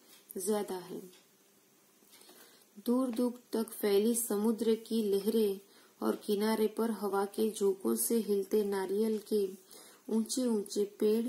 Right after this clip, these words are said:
यात्रा की सारी थकान को पल भर में ही दूर कर देते हैं। केरल, अ, कैसा है,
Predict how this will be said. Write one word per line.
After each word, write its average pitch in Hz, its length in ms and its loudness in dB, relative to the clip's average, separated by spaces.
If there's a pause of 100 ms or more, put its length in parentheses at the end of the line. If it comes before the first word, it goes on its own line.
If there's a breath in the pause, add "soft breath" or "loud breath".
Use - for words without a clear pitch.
(380 loud breath)
यात्रा 196 420 0
की 240 220 -2
सारी 214 500 0
थकान 196 440 -4
को 226 240 0
पल 202 380 0
भर 220 160 0
में 196 220 -2
ही 220 200 -4
दूर 226 360 0
कर 202 240 -2
देते 190 380 -2
हैं। 175 360 -10 (760 loud breath)
केरल, 233 380 0 (480 loud breath)
अ, 208 120 -4 (100)
कैसा 220 320 0
है, 233 360 2